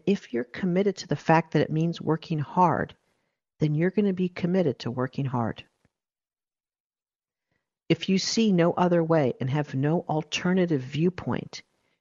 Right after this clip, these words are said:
you're not gonna think it's possible. Two years ago, I conducted my annual retreat for my clients in a, a big home in Miami,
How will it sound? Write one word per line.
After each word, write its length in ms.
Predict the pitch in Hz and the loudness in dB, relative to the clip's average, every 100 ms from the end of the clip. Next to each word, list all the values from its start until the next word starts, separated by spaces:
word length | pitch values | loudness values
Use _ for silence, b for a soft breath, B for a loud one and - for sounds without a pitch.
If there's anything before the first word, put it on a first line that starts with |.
| _ | _
you're 160 | 156 156 | 0 2
not 460 | 147 151 190 - - - | 4 4 2 -6 -12 0
gonna 240 | 160 160 | 2 2
think 420 | - 143 135 - - | 0 0 0 -6 -10
it's 180 | - - | -8 -6
possible. 640 | - 131 - 113 - - _ _ _ _ _ _ _ _ _ _ _ _ _ _ _ _ _ _ _ _ _ _ _ _ _ _ _ _ _ _ _ _ _ _ _ - | -6 -6 -4 -6 -6 -12 _ _ _ _ _ _ _ _ _ _ _ _ _ _ _ _ _ _ _ _ _ _ _ _ _ _ _ _ _ _ _ _ _ _ _ -4
Two 120 | 220 | 0
years 340 | 196 180 165 165 | 4 4 4 2
ago, 380 | 139 120 - - | 2 0 -2 -2
I 100 | 131 | -2
conducted 600 | - 139 139 139 147 135 | 0 2 2 2 -2 0
my 180 | 120 - | 0 0
annual 380 | 135 139 139 123 | 0 0 0 0
retreat 540 | 123 - - 147 - | -2 -2 -2 -2 -2
for 80 | 135 | -2
my 140 | 123 | -2
clients 720 | 117 - 143 127 123 - - - _ _ _ _ _ _ _ _ _ | 0 2 4 4 0 -4 -10 -14 _ _ _ _ _ _ _ _ _
in 180 | 143 139 | 2 4
a, 160 | 131 - - | 2 0 -2
a 120 | 127 | -2
big 320 | - 160 160 | 4 4 4
home 460 | 139 - 160 131 127 - | -2 2 4 4 0 0
in 140 | 131 | 0
Miami, 560 | 123 127 131 123 113 | 2 4 4 2 -2